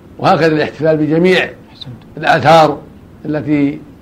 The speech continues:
Speaker 1: يدعو إليها دعاة الشرك، سواء كان صخرة أو شجرة أو غير ذلك مما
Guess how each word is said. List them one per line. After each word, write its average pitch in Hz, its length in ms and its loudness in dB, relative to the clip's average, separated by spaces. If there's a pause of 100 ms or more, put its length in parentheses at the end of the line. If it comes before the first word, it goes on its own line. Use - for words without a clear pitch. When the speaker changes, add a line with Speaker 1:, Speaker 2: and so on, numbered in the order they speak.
Speaker 1:
يدعو 151 280 -4
إليها 156 340 0
دعاة 139 320 0 (480)
الشرك، - 440 -4 (600)
سواء 151 200 -8
كان 139 220 -2
صخرة 147 460 0 (680)
أو 139 280 -6 (500)
شجرة 160 440 2 (520)
أو 143 160 -4
غير 151 180 0
ذلك 151 300 0
مما 135 320 -2